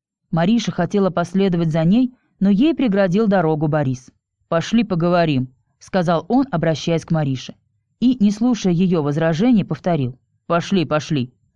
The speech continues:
Он подхватил Маришу под руку, буквально потащив к своей машине. Затем они проделали путь обратно до Ливерпула,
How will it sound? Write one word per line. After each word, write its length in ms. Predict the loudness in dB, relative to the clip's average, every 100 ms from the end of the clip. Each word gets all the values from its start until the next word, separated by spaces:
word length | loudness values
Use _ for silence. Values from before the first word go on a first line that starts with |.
| _ _
Он 160 | -4 -2
подхватил 520 | -4 -2 -2 2 2
Маришу 400 | 2 2 0 -2
под 220 | -4 -2
руку, 360 | 0 0 -4 -8 _ _ -6
буквально 500 | -4 0 2 2 2
потащив 520 | 0 -4 -4 -4 -4
к 40 |
своей 320 | -4 -2 0 0
машине. 460 | -2 -6 -8 -8 -12 _ _ -6
Затем 460 | -2 0 0 -2 -2
они 220 | 0 2 2
проделали 520 | 0 0 2 2 0
путь 280 | 0 -4 -2
обратно 440 | -2 2 0 0
до 120 | 0 0
Ливерпула, 600 | 0 -2 -2 -2 0